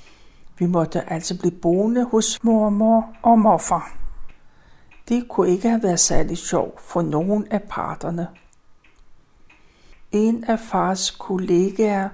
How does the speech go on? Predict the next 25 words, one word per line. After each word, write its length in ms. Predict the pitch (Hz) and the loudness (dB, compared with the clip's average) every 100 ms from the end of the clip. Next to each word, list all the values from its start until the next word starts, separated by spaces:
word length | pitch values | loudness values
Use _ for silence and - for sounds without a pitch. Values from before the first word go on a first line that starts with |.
| - - - - - - | -12 -20 -20 -20 -14 -2
lånte 420 | 180 214 226 233 | 2 2 2 0
ham 260 | - 202 175 | 0 -4 -4
et 140 | - | -8
sommerhus 1000 | - - 156 208 240 233 226 220 - - - - - | -6 -4 -2 0 0 0 -4 -6 -10 -14 -18 -20 -4
ved 200 | 202 190 185 | 0 0 0
Jersey 520 | 170 170 180 - 202 | -2 -2 -4 -4 -2
Strand. 500 | 202 - - 110 170 - - - - - | -2 -4 -8 -10 -10 -14 -20 -20 -20 -10
Vi 160 | 170 | -6
flyttede 720 | 175 - 190 202 202 226 226 226 | -6 -6 -2 0 0 0 0 -2
i 80 | 208 | -6
slutningen 880 | - 175 185 220 220 233 233 226 | -4 -4 -4 -2 0 2 2 0
af 260 | 202 202 - - - - - - | -2 -2 -10 -20 -20 -20 -20 -10
nitten 400 | 190 190 190 202 | -2 -2 0 -4
syvogfyrre 1080 | 185 - - 220 - 214 - 170 170 175 202 - - - - | -4 -2 -2 0 -2 -4 -2 0 2 2 -2 -6 -18 -20 -8
og 160 | - 233 | -4 -2
boede 420 | - 185 185 190 | 4 4 6 4
der 180 | 190 185 190 - | 2 -2 -4 -8
et 120 | 202 | -6
par 160 | - 202 | -2 -2
måneder. 680 | 165 135 143 143 143 - - _ - - - - _ - - - - - | -2 -2 -4 -4 -6 -10 -18 _ -20 -20 -20 -20 _ -20 -20 -20 -20 -16
Sommerhuset 1080 | - - 190 214 247 247 220 185 160 175 - | -12 -4 0 2 2 0 -2 -4 -6 -6 -8
var 100 | 156 | -4
slet 540 | 151 - - 214 233 - | 0 4 6 6 4 0
ikke 300 | 180 175 196 | 0 0 -4
isoleret 880 | 185 - 175 175 175 165 170 - | -4 -4 -4 -2 0 0 -2 -6